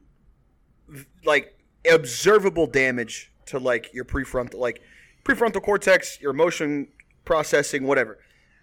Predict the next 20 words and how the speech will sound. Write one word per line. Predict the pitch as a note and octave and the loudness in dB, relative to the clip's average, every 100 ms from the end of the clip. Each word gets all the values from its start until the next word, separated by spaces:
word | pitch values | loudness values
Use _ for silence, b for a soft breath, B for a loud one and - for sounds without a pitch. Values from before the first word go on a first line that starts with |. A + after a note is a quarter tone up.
| b - | b 0
That | A#3+ C4 | 2 4
has | A#3 A#3+ A#3+ | 2 2 0
to | F#3 | -4
be | |
the | D#3+ | -4
case | C3+ D3+ C#3 A2+ - - - | -2 0 2 0 -4 -10 -2
for, | C#3+ | 0
like, | C3+ C3 - - _ _ _ _ _ _ | 2 0 0 -12 _ _ _ _ _ _
the | C3+ D3 | -4 -4
two | - F#3 | -4 -6
thousand | E3 D#3+ D#3 D3 C3+ | 0 2 2 0 -4
or | |
so | - D3 B2 | 0 0 2
guys | B2 B2 A#2 | 2 2 -2
in | |
the | A2+ | -6
world | A2+ A2+ G#2+ | -2 -2 -4
who | A#2 | -4
have, | A#2+ A2+ | -2 -2
like, | A2 G#2 - | -2 -6 -8